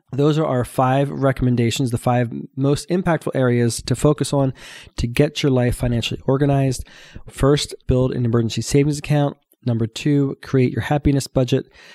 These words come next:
Number three, get banked. Number four, save for retirement. And number five, buy insurance. Now, if you have any questions or concerns about any of that, always reach out to us on social media,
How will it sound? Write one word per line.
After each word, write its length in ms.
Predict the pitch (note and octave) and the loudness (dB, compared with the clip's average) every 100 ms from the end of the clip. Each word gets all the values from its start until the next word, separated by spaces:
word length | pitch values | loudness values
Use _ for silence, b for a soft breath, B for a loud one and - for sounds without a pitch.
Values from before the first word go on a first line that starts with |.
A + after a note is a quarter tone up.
| B | B
Number 220 | C3+ A#2 A#2 | -2 2 0
three, 520 | - D#3 D3+ D3+ - - | 0 0 0 0 -4 -6
get 300 | B2 - - | -6 -4 -2
banked. 420 | C3 C3 C3 - - _ _ | 0 0 -2 -8 -16 _ _
Number 300 | - B2+ A#2 | -2 0 2
four, 560 | A#2 - D#3 D#3+ D#3+ - | 0 0 2 2 0 -4
save 380 | - - C#3+ C#3+ | -4 0 2 2
for 160 | C3+ | 0
retirement. 680 | A#2 A#2 - C#3 C#3+ C#3 - B B B B | 0 0 0 0 2 0 -2 B B B B
And 140 | - B2 | -2 2
number 220 | B2 A#2 | 2 2
five, 500 | A2 C3 B2 B2 B2 - _ | 0 0 2 2 -2 -6 _
buy 220 | - A#2 A#2+ | -2 2 2
insurance. 840 | A#2 A#2 - - A2+ G#2 - - B B - | 0 -2 -2 -2 -2 -2 -6 -14 B B -4
Now, 40 | |
if 60 | C3 | 0
you 80 | |
have 80 | C#3+ | 2
any 140 | E3 D#3+ | 0 0
questions 520 | E3 D#3+ G3+ G#3+ F#3 | 0 0 0 0 2
or 140 | C#3 | 0
concerns 460 | - B2 - C3+ C#3 | 0 0 0 0 0
about 180 | C#3 - | 0 2
any 220 | C3 C#3 | 2 2
of 60 | |
that, 180 | C#3+ D3 - | 2 0 -2
always 300 | B2+ B2 A#2+ | -2 2 2
reach 260 | A#2+ A#2 B2+ | 2 0 0
out 200 | B2 - | -2 0
to 120 | C#3+ | 0
us 260 | C3+ D3+ - - | 0 0 -6 -2
on 260 | B2 A#2 | 0 2
social 340 | A2 A#2+ A2+ A#2 | 0 0 -2 0
media, 400 | B2+ D3 D#3 | 0 2 2